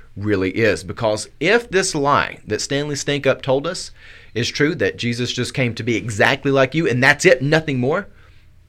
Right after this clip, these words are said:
then you have been bamboozled by everything that you could ever think of in life. Everything, you know, life itself is just fraud. Everything's a sham. But let's get to a, a story real quick. Let's look to history.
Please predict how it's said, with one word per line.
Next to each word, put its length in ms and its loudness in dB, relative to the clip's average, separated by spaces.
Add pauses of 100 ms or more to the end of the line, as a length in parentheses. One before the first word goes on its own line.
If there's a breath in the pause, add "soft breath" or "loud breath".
(100)
then 160 -2
you 140 2
have 200 -2
been 380 -2
bamboozled 580 -2
by 300 -2
everything 480 -2
that 180 -8
you 80 -6
could 200 -2
ever 260 -4
think 300 -8
of 200 -4
in 220 -8
life. 320 -6 (160)
Everything, 500 -2
you 120 -6
know, 240 -2 (100)
life 260 -4
itself 360 -2
is 80 -12
just 220 -12
fraud. 280 -8 (300 soft breath)
Everything's 300 -6
a 40 -8
sham. 220 -10 (520 loud breath)
But 100 6
let's 120 4
get 140 -4
to 100 2
a, 220 6
a 100 4
story 340 4
real 160 2
quick. 300 0
Let's 180 0
look 120 -10
to 80 0
history. 400 2